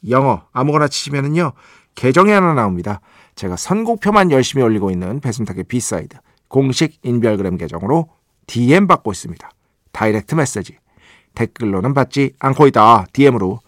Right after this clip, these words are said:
사연, 신청곡, 고민상담, 일상의 사소한 이야기들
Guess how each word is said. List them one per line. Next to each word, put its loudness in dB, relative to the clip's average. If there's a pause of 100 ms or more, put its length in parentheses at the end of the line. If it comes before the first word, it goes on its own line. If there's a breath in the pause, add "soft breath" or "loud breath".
(120)
사연, 0 (540)
신청곡, 0 (300)
고민상담, 2 (480 soft breath)
일상의 0
사소한 2
이야기들 -4